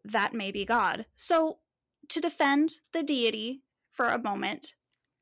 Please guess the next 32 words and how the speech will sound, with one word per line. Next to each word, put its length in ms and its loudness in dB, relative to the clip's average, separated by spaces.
and 140 2
I'm 100 0
not 140 0
even 120 -6
saying 260 -4
that 120 -4
you 100 -8
were 220 -4
mean 240 -8
or 60 -10
anything, 360 -10
but 220 0
I 100 -2
feel 220 0
like 180 2
a 60 0
lot 420 2
of 320 -8
what 320 -2
I 120 -2
was 160 -4
hearing 400 -4
as 240 -4
your 100 -6
problems, 460 -2
and 180 2
probably, 640 2
I 60 0
mean, 240 -2
it's 260 -4
everyone's 420 0
problems, 540 -6